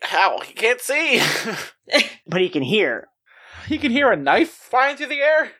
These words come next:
Speaker 2: No, no, no, no. Wilhelm ran up to him to, like, slash at
Speaker 1: Oh,
Speaker 2: him.
Speaker 1: okay, okay.
Speaker 2: And at this point, uh, Morris,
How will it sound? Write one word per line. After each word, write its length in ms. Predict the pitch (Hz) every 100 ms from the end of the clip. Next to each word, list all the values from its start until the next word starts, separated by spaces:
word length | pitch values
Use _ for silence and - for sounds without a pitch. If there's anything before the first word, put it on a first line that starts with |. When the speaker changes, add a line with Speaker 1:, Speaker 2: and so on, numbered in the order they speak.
| _
Speaker 2:
No, 140 | 190 254
no, 100 | 262
no, 140 | 254
no. 160 | 247 180
Wilhelm 420 | 151 190 202 151
ran 200 | 165 175
up 140 | 175
to 80 | 175
him 160 | 165 151
to, 60 |
like, 140 | 139 127
slash 400 | - 156 151 147
at 220 | 175 165
Speaker 1:
Oh, 60 | 127
Speaker 2:
him. 60 | 104
Speaker 1:
okay, 240 | 135 107 98
okay. 280 | - 87 - _ _
Speaker 2:
And 440 | - 151 147 139 131 _ _ _ _ -
at 140 | 156
this 140 | 185
point, 460 | - 190 170 165 165 _ _ _ -
uh, 340 | 131 131 135 131
Morris, 520 | 143 165 170 156 -